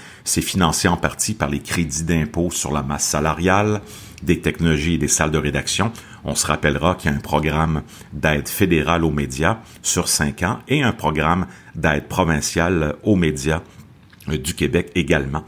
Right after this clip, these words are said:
Donc, à la fin deux mille vingt, euh, ben, Le Devoir comptait près de trente mille abonnés numériques. C'est une hausse de trente-sept pour cent, euh, par rapport à deux mille dix-neuf.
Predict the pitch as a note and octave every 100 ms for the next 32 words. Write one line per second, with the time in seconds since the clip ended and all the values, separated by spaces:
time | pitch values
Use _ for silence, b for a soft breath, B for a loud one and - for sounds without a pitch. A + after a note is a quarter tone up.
0 | B B B B B E2+ F#2 F2 F#2 F2
1 | E2+ - C3 C3+ A2 A2 A2 F2+ A2+ D#3
2 | F3+ A#2 D#2 D#2 D#2 B B - D#2+ D2
3 | E2 D2+ F2 - D2+ - E2 - E2+ D2
4 | C#2+ - F#2 F2 - F2 D#2 C#2+ D#2 D#2+
5 | D#2+ D#2 D#2 E2 - D#2+ E2 - F#2+ F#2+
6 | - - B2+ A#2+ - - G#2 - - D#2+
7 | - - F#2+ F#2+ B B B - E2 G2
8 | D2+ D#2+ F2 E2+ F2 - F2+ - E2+ D#2+
9 | E2 C#2 - D2 B2 -